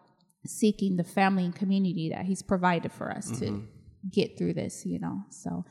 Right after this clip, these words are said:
Speaker 1: I think they go hand in hand, and it's, it's what the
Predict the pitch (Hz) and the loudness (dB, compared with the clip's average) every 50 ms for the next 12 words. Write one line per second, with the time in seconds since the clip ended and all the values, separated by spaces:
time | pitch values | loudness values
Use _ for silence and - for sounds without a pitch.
0 | - - _ _ _ - 190 196 - 202 190 180 175 170 - - - - - - | -14 -20 _ _ _ 0 0 2 4 4 4 4 4 0 -4 -8 -12 -8 2 4
1 | 202 185 175 170 170 180 185 180 175 170 170 180 202 208 202 196 185 175 165 160 | 4 6 6 6 6 6 4 4 2 2 2 4 4 6 6 6 6 6 4 2
2 | 156 156 160 160 160 - - - - - - - - - - _ _ _ _ _ | 0 0 0 -2 -2 -4 -6 -8 -8 -6 -4 -4 -4 -6 -8 _ _ _ _ _
3 | _ _ _ _ _ 214 214 208 - - 214 220 208 202 | _ _ _ _ _ 6 6 6 8 8 8 10 10 8